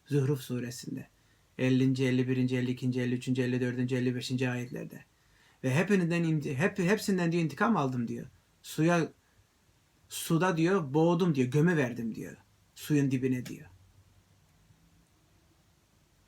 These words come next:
Çünkü siz zulme, şirke, isyan yerine itaat ediyorsanız, şahsi ve toplumsal çıkarlar için,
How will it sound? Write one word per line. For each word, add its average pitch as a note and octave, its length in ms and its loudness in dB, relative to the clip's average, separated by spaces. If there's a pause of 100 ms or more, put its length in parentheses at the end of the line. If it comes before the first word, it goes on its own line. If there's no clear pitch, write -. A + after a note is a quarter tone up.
(500)
Çünkü B2+ 260 -2
siz C3+ 340 -2
zulme, C#3 600 0 (460)
şirke, C3 720 0 (760)
isyan D3 360 -2
yerine C3+ 400 2
itaat C3+ 480 -4
ediyorsanız, D3 800 -2 (800)
şahsi C#3 680 0
ve C3 140 -2
toplumsal C3 580 -4
çıkarlar C3 500 0
için, D3+ 420 -8